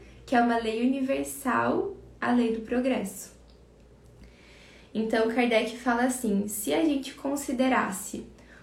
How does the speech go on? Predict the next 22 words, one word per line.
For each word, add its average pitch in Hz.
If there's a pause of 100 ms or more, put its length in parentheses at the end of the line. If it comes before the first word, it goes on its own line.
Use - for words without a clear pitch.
o 240
sistema 240
da 240
unidade 262
das 247
existências", 240 (640)
então, 214
se 247
a 240
gente 240
imaginasse 240
que 240
não 254
existe 277
a 269
lei 240
da 247
reencarnação, 240 (1600)
ele 214
fala 208
o 214
seguinte: -